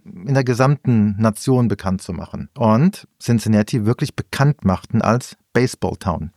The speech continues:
das sie auch heute immer noch sind. Und diese Serie ging dann auch wirklich erst am vierzehnten Juni achtzehnhundertsiebzig nach einundachtzig aufeinanderfolgenden Siegen zu Ende.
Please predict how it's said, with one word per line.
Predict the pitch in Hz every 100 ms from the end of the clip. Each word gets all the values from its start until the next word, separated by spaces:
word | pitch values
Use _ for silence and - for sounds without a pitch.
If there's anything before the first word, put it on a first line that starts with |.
| _
das | 101 -
sie | -
auch | 101 -
heute | 123 120
immer | 104 107
noch | 101
sind. | - 90 - _ -
Und | - 127
diese | 120
Serie | 98 139 156 113
ging | 120
dann | 127 110
auch | 101
wirklich | 104 156 147 113
erst | 120 -
am | - 110
vierzehnten | 180 - - 139 110 127
Juni | 135 135
achtzehnhundertsiebzig | - 123 - 147 131 123 98 131 - - -
nach | 92 -
einundachtzig | 131 147 170 - 107 107 - - - - _ _ _
aufeinanderfolgenden | 123 113 107 127 147 - 120 123 113 110
Siegen | 92 123 135 123
zu | -
Ende. | 120 110 104 90